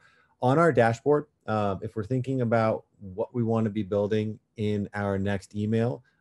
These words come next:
um, and this is a perfect time to start thinking about this as we're in the middle of November here. We've got the holiday season fast approaching. So I wanna make sure we give you some really great examples,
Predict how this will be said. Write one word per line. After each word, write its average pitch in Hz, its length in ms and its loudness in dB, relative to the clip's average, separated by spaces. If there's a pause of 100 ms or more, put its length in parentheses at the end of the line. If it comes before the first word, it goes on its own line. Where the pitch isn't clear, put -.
um, 95 200 -4
and 98 120 -2
this 101 160 -4
is 101 80 -8
a 98 80 -2
perfect 117 440 -2
time 110 300 -4
to 101 60 -6
start 95 340 -2
thinking 110 320 -4
about 131 280 0
this 156 260 2 (320)
as 101 400 -2
we're 104 240 0
in 107 180 -4
the 104 80 -2
middle 120 480 0 (1080)
of 104 260 0
November 107 300 0
here. 185 200 -4 (140)
We've 98 100 -8
got 104 200 -2
the - 40 -20
holiday 110 320 0
season 113 440 -6
fast 98 320 -4
approaching. 156 500 0 (280)
So - 120 -4
I 101 40 2
wanna 101 120 0
make 101 220 -2
sure 110 180 -4
we 101 80 -2
give 101 240 -4
you 104 80 -2
some 95 240 -6
really 101 320 0
great 98 340 -2
examples, 98 760 -6